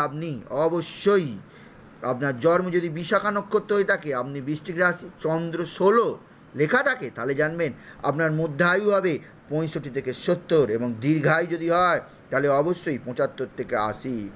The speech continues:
অর্থাৎ বৃশ্চিক রাশিরা খুব বেশি দিন জীবিত থাকেন না, কারণ এরা লড়াই করেই জীবনে এগিয়ে চলেন, অর্থাৎ একশো, একশো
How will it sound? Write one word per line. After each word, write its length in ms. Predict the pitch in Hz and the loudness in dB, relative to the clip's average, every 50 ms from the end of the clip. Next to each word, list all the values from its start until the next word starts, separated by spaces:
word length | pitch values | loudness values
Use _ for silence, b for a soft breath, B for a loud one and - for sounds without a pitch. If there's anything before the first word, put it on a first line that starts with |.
| B B B B B B B B 139 | B B B B B B B B 0
অর্থাৎ 220 | 147 - 170 98 90 104 | 0 0 -2 -4 -4 -4
বৃশ্চিক 300 | 131 151 143 - - 120 107 120 | -4 -4 -4 -4 -6 -6 -2 -2
রাশিরা 320 | 123 127 131 - 151 147 156 156 - - | 0 0 -2 -4 -6 -8 -8 -4 0 2
খুব 140 | 247 294 247 170 151 202 | 2 2 2 0 0 0
বেশি 200 | 196 190 185 175 151 | 0 0 -2 -4 -6
দিন 100 | 160 160 147 117 | -6 -6 -6 -6
জীবিত 320 | 113 139 131 127 127 - 127 110 - - 123 | -6 -6 -6 -6 -8 -6 -8 -8 -8 -6 -4
থাকেন 300 | 120 131 - 202 226 240 247 254 | -4 -2 0 0 2 2 4 2
না, 80 | 226 175 - B B B B B 123 | 2 2 0 B B B B B -2
কারণ 200 | 131 135 135 139 139 135 | -2 -2 -2 -2 -4 -2
এরা 120 | 127 131 123 117 113 | 0 0 2 2 2
লড়াই 360 | 113 120 131 147 170 185 190 185 143 - - - 151 | 4 4 6 6 4 4 2 0 -4 -10 -10 -2 2
করেই 240 | 170 202 226 214 185 135 131 | 4 4 4 4 2 -2 -4
জীবনে 280 | 151 143 151 151 143 139 131 | -4 -2 -2 -4 -4 -4 -6
এগিয়ে 220 | 120 120 127 123 117 - | -4 -4 -4 -4 -2 -2
চলেন, 240 | 127 120 120 123 113 107 B B B B B | -2 -2 0 -2 -4 -6 B B B B B
অর্থাৎ 240 | 127 - - 139 127 - - 139 151 | -4 -2 0 -2 -2 -2 -2 -2 -2
একশো, 320 | 147 - - - 151 147 139 139 135 | -2 -4 -8 -6 -2 0 0 0 0
একশো 180 | 131 - - | -2 -4 -8